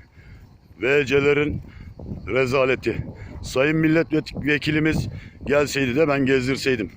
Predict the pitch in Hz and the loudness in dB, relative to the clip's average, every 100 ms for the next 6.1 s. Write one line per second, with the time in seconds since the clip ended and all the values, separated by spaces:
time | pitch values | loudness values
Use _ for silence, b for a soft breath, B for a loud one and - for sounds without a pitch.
0 | B B B 113 135 123 127 131 123 131 | B B B -2 -2 0 0 2 2 2
1 | 127 123 123 - 123 123 120 120 120 113 | 2 2 0 -2 -2 -2 -2 -2 0 0
2 | 101 104 - 92 123 143 - B B B | -2 -6 -4 -2 -2 -6 -10 B B B
3 | B B - 135 135 117 135 131 - - | B B -2 0 2 2 0 -2 -10 -20
4 | - B B B B - 127 143 143 135 | -20 B B B B -8 -2 0 0 0
5 | 131 131 131 135 131 135 139 - 113 131 | 0 0 0 0 0 2 0 0 -6 -6
6 | - | -10